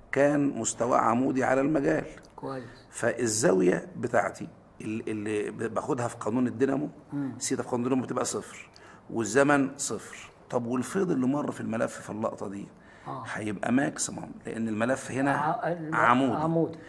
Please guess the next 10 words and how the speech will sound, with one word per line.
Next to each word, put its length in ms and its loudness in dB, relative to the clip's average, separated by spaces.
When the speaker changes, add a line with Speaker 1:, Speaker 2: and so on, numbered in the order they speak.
Speaker 1:
والاي 440 0
ام 140 6
اف 300 -2
والاي 340 4
هيبقوا 560 0
صفر. 540 -8
طب 240 2
في 120 -12
النقطة 440 0
ب، 180 -2